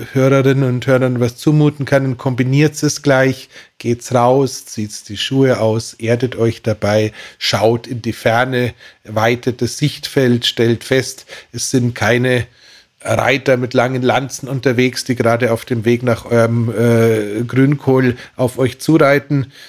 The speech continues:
Das, äh, sorgt noch für eine bessere Grundentspanntheit. Äh, das Reptilienhirn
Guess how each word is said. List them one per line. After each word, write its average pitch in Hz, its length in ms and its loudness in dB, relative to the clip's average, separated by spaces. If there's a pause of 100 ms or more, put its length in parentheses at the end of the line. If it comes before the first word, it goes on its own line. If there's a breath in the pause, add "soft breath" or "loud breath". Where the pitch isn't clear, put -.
(120)
Das, - 380 -8
äh, 110 340 -2
sorgt 120 480 -2
noch 120 240 -6
für - 180 -8
eine 117 140 0
bessere 117 480 -2
Grundentspanntheit. 127 1500 -2
Äh, 117 200 0
das 113 220 -6
Reptilienhirn 117 840 0